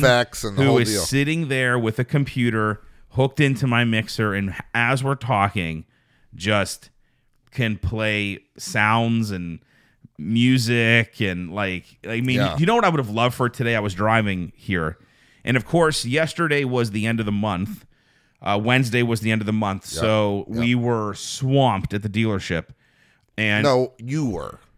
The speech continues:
Speaker 2: I was swamped.
Speaker 1: You were swamped.
Speaker 2: Yes, I was.
Speaker 1: The dealership was not swamped.
Speaker 2: Yeah, I was swamped.
Speaker 1: You were, yes.
Speaker 2: I was trying to just finish up the month.
Speaker 1: You decided to, like, just wait until the end of the month to deliver your cars.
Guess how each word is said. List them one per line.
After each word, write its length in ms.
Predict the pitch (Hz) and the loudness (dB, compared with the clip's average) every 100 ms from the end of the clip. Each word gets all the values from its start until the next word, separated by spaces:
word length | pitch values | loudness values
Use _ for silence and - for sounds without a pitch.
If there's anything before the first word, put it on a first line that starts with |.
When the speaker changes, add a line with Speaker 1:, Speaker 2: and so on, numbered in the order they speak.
| _ _ _ _ _ _ _ _ _ - | _ _ _ _ _ _ _ _ _ 0
Speaker 2:
I 120 | 135 | 2
was 140 | 135 117 | 4 0
swamped. 400 | 110 85 - - | -4 -6 -10 -10
Speaker 1:
You 160 | 110 | -4
were 140 | 123 107 | -2 -2
swamped. 500 | - 87 67 - - | -4 -8 -10 -10 -2
Speaker 2:
Yes, 220 | 101 87 | 0 0
I 80 | 101 | 0
was. 320 | 85 - 98 | -2 -6 -10
Speaker 1:
The 120 | 95 | -6
dealership 460 | 117 117 - 110 95 | -4 -4 -2 -4 -6
was 220 | 98 82 | -8 -10
not 240 | 87 82 - | -10 -10 -10
swamped. 460 | 90 69 55 - | -12 -12 -14 -18
Speaker 2:
Yeah, 200 | - 98 - | -10 -8 0
I 180 | 113 | 4
was 160 | 123 98 | 4 2
swamped. 420 | - 95 71 - | -4 -6 -8 -14
Speaker 1:
You 180 | 87 87 | -12 -10
were, 240 | 65 50 - | -10 -14 -18
yes. 320 | 82 64 - - | -20 -20 -20 -8
Speaker 2:
I 180 | 101 104 | -4 -2
was 180 | 104 98 | -2 -4
trying 300 | - 110 110 | -2 0 0
to 80 | 95 | -2
just 280 | 92 98 | -6 -8
finish 440 | - 123 120 120 135 | -4 0 0 2 0
up 160 | 113 | 0
the 80 | 123 | 0
month. 340 | 123 117 113 110 | 2 2 2 -2
Speaker 1:
You 100 | 127 | -4
decided 600 | 113 - 113 104 101 90 | -4 -2 0 0 -4 -4
to, 120 | 104 | -4
like, 340 | 92 90 85 - | -4 -4 -8 -12
just 180 | 92 | -14
wait 240 | 92 92 82 | -10 -10 -12
until 180 | 87 85 | -14 -12
the 100 | 85 | -12
end 100 | 85 | -12
of 40 | |
the 80 | 82 | -12
month 260 | 85 85 - | -12 -14 -16
to 60 | |
deliver 280 | 73 82 78 | -14 -12 -12
your 120 | 73 | -14
cars. 380 | 76 87 60 - | -12 -10 -12 -14